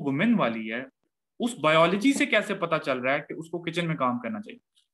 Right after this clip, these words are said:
तो ये concept बहुत revolutionary था, sex gender divide, कि यार sex अलग चीज है,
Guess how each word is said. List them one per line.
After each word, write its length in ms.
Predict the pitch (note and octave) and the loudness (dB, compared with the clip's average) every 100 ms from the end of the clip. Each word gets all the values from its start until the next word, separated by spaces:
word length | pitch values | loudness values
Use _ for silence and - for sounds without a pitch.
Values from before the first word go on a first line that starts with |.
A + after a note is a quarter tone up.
| _ _ - | _ _ -4
तो 60 | |
ये 140 | A#3 C#4 | 0 0
concept 580 | - G3+ F#3+ F#3+ C#4 G2+ | -2 2 2 2 0 -2
बहुत 340 | - G#3 B3 | 0 2 2
revolutionary 640 | G3+ E3 D3+ B3 A3 F3 D3 | 2 0 0 -2 -2 -2 -6
था, 180 | B2+ | -8
sex 580 | A#2+ - - G3 - - - | -8 -2 0 0 -2 -14 -4
gender 240 | C3 C3 | -4 -2
divide, 400 | B2+ A2+ A2 G#2+ | -2 -2 -4 -4
कि 100 | - D3+ | -4 -2
यार 100 | D3 | -2
sex 420 | - D#3+ E3 - | -2 -4 -4 -4
अलग 220 | B2 B2 | -6 -6
चीज 280 | - D3+ D3+ | -10 -8 -4
है, 140 | F3 | -2